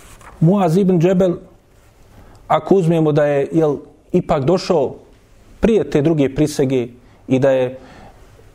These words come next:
bio u tom vremenu on taj koji je pozivao stanovnike Medine, dakle, ovo su jedni od tih njegovih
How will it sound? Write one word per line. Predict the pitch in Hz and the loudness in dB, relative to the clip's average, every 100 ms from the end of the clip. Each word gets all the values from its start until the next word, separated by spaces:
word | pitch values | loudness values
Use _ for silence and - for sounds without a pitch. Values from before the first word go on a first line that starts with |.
| - - | -10 2
bio | 147 180 143 - - - - - - | 2 4 0 -4 -16 -20 -20 -20 -2
u | 151 | -2
tom | - 190 160 | 0 0 2
vremenu | 175 165 139 135 | 0 0 0 0
on | 196 143 135 - - _ - | -2 -2 -4 -12 -20 _ -2
taj | 147 | -2
koji | 143 139 | 0 -2
je | 123 | -2
pozivao | 120 123 143 151 135 123 | 0 0 2 2 0 -2
stanovnike | - 123 120 127 139 139 | -4 -4 -2 -2 -2 -2
Medine, | 120 117 139 165 160 - - - - | -2 0 0 0 -4 -8 -20 -20 -4
dakle, | 147 147 160 | -4 0 0
ovo | 196 202 175 | 2 0 0
su | 185 | 0
jedni | 185 175 | 0 0
od | 170 | 0
tih | 180 | 0
njegovih | 170 170 151 | 0 2 0